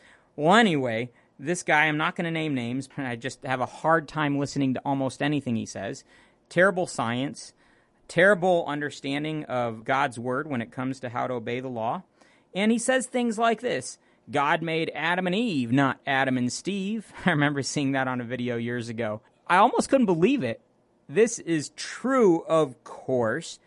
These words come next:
but it's condescending beyond belief. And it's the kind of statement that the second you say something like that, you've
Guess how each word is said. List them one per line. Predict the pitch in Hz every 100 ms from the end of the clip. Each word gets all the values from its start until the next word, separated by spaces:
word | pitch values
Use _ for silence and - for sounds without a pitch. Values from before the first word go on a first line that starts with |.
| _ _
but | 139 175
it's | 170 -
condescending | - - 208 233 247 202 - 196 208 156 127
beyond | 123 135 131 123
belief. | 120 147 156 - _ _ _ _ _ -
And | 175
it's | 180
the | 185
kind | 180 185 262
of | 208
statement | - - 170 202 214
that | 151 139
the | 127
second | - - 214 214 143 151
you | 165
say | - 156 208
something | - 135 123 120 113
like | 113 -
that, | 117 -
you've | 151 170